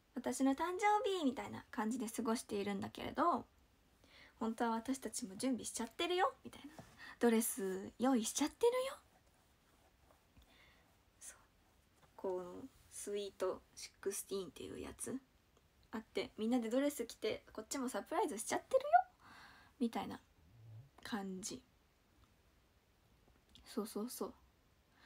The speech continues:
そう、だからコノアが最初はね、あたし、あの、私と優香が下駄箱にいるんだけど、下駄箱で、あのー、そう、招待状をもらって、教室で招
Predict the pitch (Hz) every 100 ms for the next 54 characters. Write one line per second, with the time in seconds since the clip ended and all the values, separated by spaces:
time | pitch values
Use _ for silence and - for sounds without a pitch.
0 | - - - - 320 294 320 320 269 339
1 | 320 285 233 247 226 220 226 220 220 220
2 | 196 - 220 233 254 - 214 214 240 311
3 | - 320 320 320 240 214 190 196 220 226
4 | 233 233 214 214 220 196 - - 214 196
5 | - _ _ _ - - - - 214 202
6 | 208 202 202 196 190 - _ _ _ _
7 | _ _ _ - 196 190 185 180 175 196
8 | 269 - _ _ _ _ _ _ _ _
9 | _ _ - - - 214 214 208 208 202
10 | 202 214 - - 311 226 - - 233 214
11 | - 208 208 -